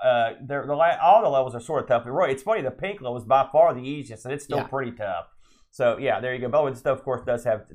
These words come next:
Speaker 1: uh, support for two people, you know, turn-based people.
Speaker 2: Sure.
Speaker 1: So, we got a review on this one from, uh, Graham as well. Uh,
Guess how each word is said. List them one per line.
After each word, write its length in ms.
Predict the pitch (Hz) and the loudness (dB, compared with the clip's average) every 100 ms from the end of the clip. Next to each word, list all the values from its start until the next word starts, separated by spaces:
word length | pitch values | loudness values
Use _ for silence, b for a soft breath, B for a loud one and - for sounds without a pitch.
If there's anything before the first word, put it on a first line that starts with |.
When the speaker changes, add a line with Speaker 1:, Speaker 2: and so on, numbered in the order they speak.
| 87 | -6
Speaker 1:
uh, 200 | 110 101 - | -4 -6 -10
support 320 | - 110 120 | -20 -12 -12
for 80 | 92 | -12
two 160 | - 110 | -16 -16
people, 400 | 107 101 95 95 101 | -14 -16 -14 -16 -14
you 40 | |
know, 140 | 98 | -14
turn-based 540 | 95 113 104 95 95 92 | -12 -12 -12 -10 -12 -12
people. 320 | 98 95 - _ | -14 -14 -18 _
Speaker 2:
Sure. 320 | - 131 - - | -8 -8 -8 -6
Speaker 1:
So, 420 | - 180 175 175 _ _ _ | 6 6 6 0 _ _ _
we 120 | - 170 | -2 4
got 120 | 190 | 6
a 240 | 170 147 147 | 6 2 0
review 400 | 143 135 170 160 | -2 0 0 0
on 140 | 147 | 0
this 180 | 151 151 | -2 -2
one 140 | 147 | -6
from, 300 | 123 139 131 - | -2 -2 -2 -4
uh, 100 | 123 | -4
Graham 440 | 117 131 139 139 | 0 0 0 -2
as 100 | 117 | -2
well. 480 | 123 135 156 214 - _ _ _ _ | 4 8 8 4 -4 _ _ _ _
Uh, 460 | 120 123 123 123 | -2 2 4 4